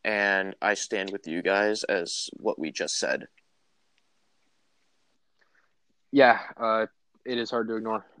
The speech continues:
Speaker 2: uh, but, uh, as hard as it is to kind of move on from that, let's move on and talk about something way more positive, especially for our friend Reed Murray, and that is the two thousand fourteen, two thousand fifteen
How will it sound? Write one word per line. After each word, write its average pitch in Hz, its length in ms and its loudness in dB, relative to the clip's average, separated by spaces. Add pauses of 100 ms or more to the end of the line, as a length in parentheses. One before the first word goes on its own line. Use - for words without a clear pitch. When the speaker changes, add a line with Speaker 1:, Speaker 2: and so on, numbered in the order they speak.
(240)
Speaker 2:
uh, 107 300 -2 (100)
but, 107 260 2 (1600)
uh, 123 200 4
as 117 200 4
hard 170 160 10
as 147 140 6
it 139 60 8
is 127 100 4
to - 80 -6
kind 127 180 4
of 117 60 -2
move 117 160 0
on 110 160 2
from 113 180 -6
that, 110 280 0 (640)
let's 160 240 6
move 143 180 6
on 123 380 2
and 113 200 -4
talk 117 220 4
about 113 420 4
something 113 480 -2 (120)
way 139 160 4
more 135 180 8
positive, 113 420 4
especially 113 440 0
for 113 140 2
our 107 100 2
friend 110 200 -4
Reed 110 160 2
Murray, 110 400 0 (520)
and 117 180 2
that 123 160 8
is 120 180 6
the 117 120 2
two 160 180 6
thousand 156 300 8
fourteen, 131 500 4
two 131 140 2
thousand 127 280 4
fifteen 117 560 -2